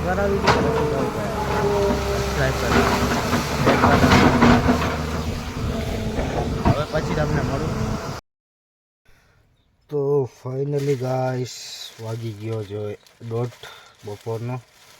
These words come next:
હું હમણાં આવી ગયો તો ભાઈ ટ્રેક્ટર માથે. શું કામ ખબર છે? લાઇટ નથી ને હવા છે ઉગમણી,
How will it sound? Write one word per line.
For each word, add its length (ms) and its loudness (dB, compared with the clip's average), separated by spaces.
હું 140 -12
હમણાં 260 -6
આવી 220 -2
ગયો 180 -4
તો 100 -8
ભાઈ 160 -8
ટ્રેક્ટર 380 -8
માથે. 380 -10
શું 200 -16
કામ 240 -10
ખબર 280 -10
છે? 140 -12
લાઇટ 340 -8
નથી 420 -6
ને 180 -12
હવા 260 -4
છે 160 -10
ઉગમણી, 480 -8